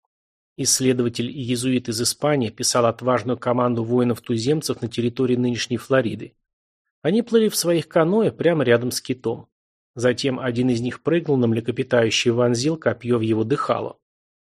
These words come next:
В тот момент, утверждает иезуит, животное погрузилось в море.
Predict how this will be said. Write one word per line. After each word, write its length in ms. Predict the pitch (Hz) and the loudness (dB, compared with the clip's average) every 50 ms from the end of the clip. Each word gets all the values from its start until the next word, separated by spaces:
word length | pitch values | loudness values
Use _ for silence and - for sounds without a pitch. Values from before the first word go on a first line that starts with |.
| _ _ _ _ | _ _ _ _
В 60 | _ - | _ -2
тот 180 | 190 190 - | -2 0 2
момент, 320 | 202 202 202 233 240 220 - | 4 4 4 4 2 2 0
утверждает 580 | 160 - 139 139 123 123 143 139 123 117 110 | -4 -2 -2 -2 0 2 4 4 4 4 2
иезуит, 520 | 127 120 117 127 127 139 160 202 226 196 147 | 0 -4 -2 -4 -4 -4 -4 -4 -4 -4 -2
животное 440 | 123 127 139 185 220 220 - 170 | 0 0 2 2 2 0 -2 -4
погрузилось 680 | - - 120 113 117 113 98 104 120 123 135 127 - - | -4 -2 -2 0 0 0 2 2 2 2 2 0 -2 -2
в 40 | 120 | 0
море. 380 | 123 113 101 98 - - - | 0 0 0 -2 -4 -8 -12